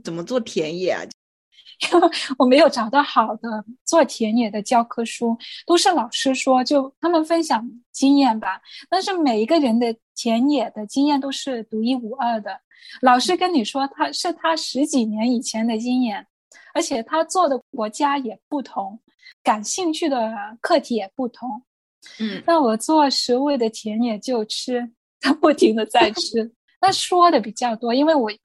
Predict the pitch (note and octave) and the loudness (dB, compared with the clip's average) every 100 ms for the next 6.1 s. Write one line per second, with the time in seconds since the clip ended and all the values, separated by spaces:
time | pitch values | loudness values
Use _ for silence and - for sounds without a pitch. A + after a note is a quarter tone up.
0 | _ - A3 - B3 F#4 D#4+ - D4 D4+ | _ -10 -6 -4 -2 -2 -2 0 0 0
1 | - C#4 A3+ G#3 G#3 B3 _ _ _ _ | -2 -2 -2 -4 -8 -14 _ _ _ _
2 | _ _ _ _ _ _ _ _ _ C4 | _ _ _ _ _ _ _ _ _ 0
3 | A#3 A#3 C4+ C#4 B3+ B3 F4 E4 A#3+ A#3 | 2 4 4 4 4 2 -2 -2 -4 -6
4 | - D#4+ D#4 E4 C#4+ - D4 C#4+ C#4 A3 | -6 -6 -4 -4 -4 -2 0 2 0 -6
5 | - B3+ A#3+ G#3+ G3+ G#3+ C#4 C4 A#3 - | -6 -4 -4 -4 -6 -4 0 2 2 0
6 | - | -6